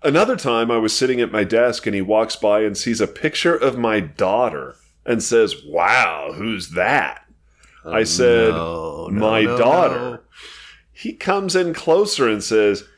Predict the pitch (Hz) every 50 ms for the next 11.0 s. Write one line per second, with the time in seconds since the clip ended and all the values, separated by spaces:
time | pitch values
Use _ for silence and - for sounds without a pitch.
0 | _ _ _ _ - - - 90 98 120 123 107 85 78 78 82 85 85 85 -
1 | - 110 117 117 - - 120 113 107 110 98 98 98 107 117 117 - 113 101 107
2 | 113 120 - - 110 104 101 101 104 - - - - 110 101 98 104 117 131 156
3 | 175 185 - - _ _ _ _ _ - - _ _ - 202 226 233 240 226 208
4 | 233 226 - - _ _ _ _ _ _ _ _ _ _ _ _ _ _ _ _
5 | _ _ _ - 113 117 123 127 123 123 123 120 117 117 117 113 - - 123 123
6 | 139 143 143 139 139 139 135 135 - 113 113 110 107 110 123 135 143 135 120 135
7 | 135 135 143 147 139 123 107 101 98 - 101 104 113 127 147 160 - 113 104 113
8 | 131 143 131 139 143 135 131 131 143 160 180 165 143 131 131 - - 98 92 82
9 | - - - 92 98 113 113 117 113 113 127 127 123 123 98 73 76 71 73 73
10 | 87 98 107 120 131 156 170 - - - 127 131 127 117 90 80 73 69 - -